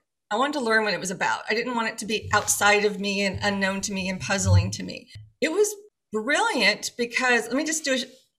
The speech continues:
say it really quickly. The stuff that I did with Michelle, the documents, the files, the folders, the process,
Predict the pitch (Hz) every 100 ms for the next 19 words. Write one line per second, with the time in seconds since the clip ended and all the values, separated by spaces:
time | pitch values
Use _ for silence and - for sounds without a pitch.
0 | _ - 240 233 214 214 214 190 - -
1 | - _ _ _ _ _ _ - 226 -
2 | - 269 320 392 - - _ _ _ 208
3 | 214 226 226 233 233 208 214 202 214 -
4 | 196 139 - - 202 220 208 214 214 147
5 | - - 208 - 202 208 202 170 - -
6 | 214 214 208 202 170 208 - 202 214 202
7 | 214 - - - -